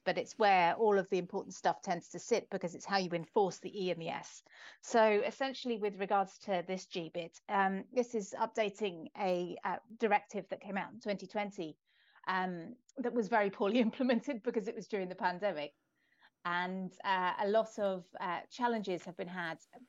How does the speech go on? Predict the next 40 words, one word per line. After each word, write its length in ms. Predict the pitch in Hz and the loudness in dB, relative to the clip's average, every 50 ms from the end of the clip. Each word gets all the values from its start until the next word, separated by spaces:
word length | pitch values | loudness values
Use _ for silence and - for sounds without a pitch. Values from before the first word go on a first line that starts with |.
| _ - - | _ -18 -18
uh, 80 | - | -16
cross-border. 500 | - - 254 220 - - - 202 185 175 160 | -6 -4 -4 -4 -4 -2 -2 -2 -2 0 0
We've 160 | 190 196 190 | -2 -2 0
had 180 | 196 202 185 180 - | 0 -2 -2 -2 -6
so 240 | - - - 233 233 | -10 -2 0 0 0
many 160 | 220 196 185 | 0 -2 -4
discussions 540 | 175 170 - - 190 165 - - 175 151 175 | -4 -6 -6 -4 -6 -6 -6 -8 -10 -6 -6
over 140 | 160 156 151 | -6 -6 -6
the 80 | 160 | -8
years 320 | 151 156 156 160 160 156 170 | -6 -4 -2 -2 -2 -4 -4
about 200 | 165 170 165 - | -6 -6 -6 -6
how, 400 | - 196 180 170 170 170 160 - _ _ _ - - _ _ - | -4 -2 -2 0 0 -2 -6 -12 _ _ _ -20 -20 _ _ -4
um, 320 | 180 165 156 160 165 - - - | -4 -4 -2 -4 -8 -10 -14 -14
cross-border 760 | - 233 196 - - - 208 190 185 180 180 165 156 151 147 - _ | -10 -10 -10 -10 -8 -4 -2 -2 0 0 2 0 0 0 -2 -6 _
definitions 760 | - 190 185 - 185 180 165 - - 175 160 160 156 156 - | -6 -6 -6 -6 -8 -10 -10 -10 -10 -10 -10 -10 -12 -12 -14
for 80 | - 175 | -14 -16
specific 480 | - - 202 185 - 175 190 - - | -12 -10 -10 -10 -8 -10 -10 -10 -8
things 320 | - 175 165 160 160 - - - | -8 -10 -10 -10 -12 -14 -12 -6
are 320 | 190 175 165 165 160 - - - - - _ _ - | -2 -2 0 -2 -2 -6 -10 -18 -20 -20 _ _ 0
different 400 | 370 370 370 - 202 175 160 - - - | 0 2 2 0 -2 -2 -2 -6 -10 -4
per 160 | 214 190 185 | -2 -2 -2
country. 540 | - - 180 190 - - - 165 160 160 165 | -2 -4 -8 -10 -10 -10 -12 -12 -12 -12 -14
So 260 | - - 180 170 170 | -10 -6 -4 -4 -2
the 80 | 190 | 0
way 200 | 180 220 220 208 | 2 4 4 4
we 180 | 180 208 214 196 | 2 2 0 0
define 500 | 175 185 - - 196 185 175 170 165 160 | -2 -4 -6 -4 -4 -2 -2 -2 -4 -2
who, 380 | 147 214 233 214 196 185 185 - - - - - - - | 0 2 2 2 2 0 -2 -4 -8 -14 -16 -12 -10 -4
who's 220 | 233 214 220 - | -2 -2 0 0
the 100 | - 190 | 0 2
holder 300 | 170 202 202 185 185 185 | 2 2 2 2 4 2
of 140 | 180 175 165 | 2 2 0
a 60 | 170 | -4
share 420 | - - 165 147 135 - 175 226 - _ _ _ _ _ _ _ _ _ | -2 2 2 2 4 2 0 0 -2 _ _ _ _ _ _ _ _ _
in 160 | - 214 202 196 | -4 -2 0 0
each 220 | 196 196 - - | -2 -4 -6 -8
individual 360 | 190 180 180 202 190 196 190 190 | -8 -4 -4 -4 -2 -2 -4 -4
country 420 | - 190 185 - - 190 175 165 | -4 -4 -6 -6 -6 -4 -4 -2
in 80 | 160 170 | 0 2
Europe 380 | 220 254 233 208 196 190 - | 4 4 6 6 4 2 0